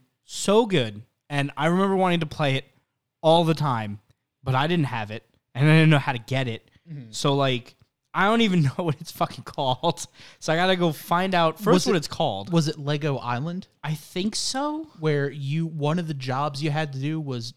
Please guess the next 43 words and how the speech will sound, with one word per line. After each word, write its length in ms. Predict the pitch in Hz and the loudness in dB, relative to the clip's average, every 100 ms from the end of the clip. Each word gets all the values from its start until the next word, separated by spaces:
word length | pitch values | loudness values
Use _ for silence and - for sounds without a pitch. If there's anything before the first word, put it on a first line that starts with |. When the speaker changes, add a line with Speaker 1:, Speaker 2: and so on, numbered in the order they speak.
| - | -10
Speaker 2:
deliver 400 | 127 135 135 123 | -8 -6 -6 -8
pizzas? 600 | - 156 - 196 - - _ - | -8 -10 -8 -10 -10 -14 _ -10
Speaker 1:
I 60 | 147 | -4
don't 140 | 180 | -2
know 60 | 202 | -2
about 180 | 190 | -4
the 40 | - | -6
pizza, 280 | 127 104 - _ _ | -10 -10 -18 _ _
'cause 100 | 147 | -4
I 100 | 147 | 0
didn't 180 | 165 165 | 2 0
play 240 | 151 151 | 0 -2
it, 120 | 139 - | -2 -6
like, 160 | 127 | -8
I 60 | 131 | -4
wasn't 280 | 151 156 135 | -2 0 0
Speaker 2:
Oh, 20 | |
Speaker 1:
there 160 | 139 | 2
Speaker 2:
okay. 80 | 151 | 4
Speaker 1:
that 140 | 160 160 | 2 2
often. 400 | 165 160 180 185 | 0 0 -2 -2
Speaker 2:
Okay. 160 | 110 113 - - | -6 -14 -12 -2
Speaker 1:
You 60 | 165 | 2
know, 80 | |
I 20 | 147 | 2
was 100 | 147 | 2
only 200 | 151 139 | 0 0
there 120 | 139 | -2
for, 120 | 135 | -4
like, 160 | 113 - | -6 -2
play 180 | 139 | -2
dates, 320 | 110 95 - - | -2 -10 -18 -14
so, 180 | - 120 | -12 -10
like, 160 | 117 117 | -10 -6
you're 140 | 131 | -2
only 140 | 139 131 | 0 0
there 140 | 131 | -2
for, 100 | 123 | -4
like, 160 | 117 - | -10 -6
a 40 | |
couple 220 | 127 113 | -6 -4
hours. 420 | 113 113 92 90 | -4 -6 -6 -12
Speaker 2:
Yeah. 240 | 175 139 | -6 -6